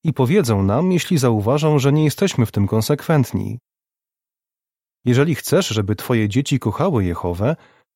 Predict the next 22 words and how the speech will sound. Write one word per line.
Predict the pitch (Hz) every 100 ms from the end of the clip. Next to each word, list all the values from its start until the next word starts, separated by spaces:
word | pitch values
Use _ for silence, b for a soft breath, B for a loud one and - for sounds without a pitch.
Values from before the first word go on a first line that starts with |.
| -
muszą | 156 196 156
wyraźnie | 113 117 185 151 113
widzieć, | 139 170 101 92 - -
że | 123 147
ty | - 123
sam | - 135 110
mocno | 139 208 - 123
go | 104 98
kochasz. | 90 - 82 - - - _ _ _ _ _ _ _ _ _ _ _ _ _ _ _ _
Akapity | 123 - 117 165 123
ósmy | - 202 - 147 120
i |
dziewiąty. | 110 98 90 80 - - - _ _ _ _ _
Pytanie: | 151 - 90 87 117 196 _ _ _ _ _ _ _ _ _
czego | - 190
się | 240 147
nauczyłeś | 113 101 - 175 151 135
z | 113
wypowiedzi | 123 113 127 131 - 147
Andrew | 175 147 143 147
i | 135
Emmy? | 104 87 85 82